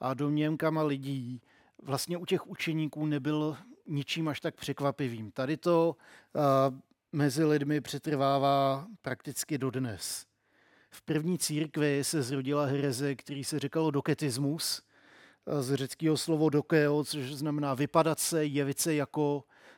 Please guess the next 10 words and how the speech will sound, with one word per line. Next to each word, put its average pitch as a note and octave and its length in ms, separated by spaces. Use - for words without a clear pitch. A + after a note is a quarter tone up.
eh, C3+ 160
t-, - 420
vypadat, D3 680
domnívat C#3+ 560
se, C#3+ 280
že C3+ 140
něco C#3 320
je D3 160
nějakým C#3 360
způsobem. C3 840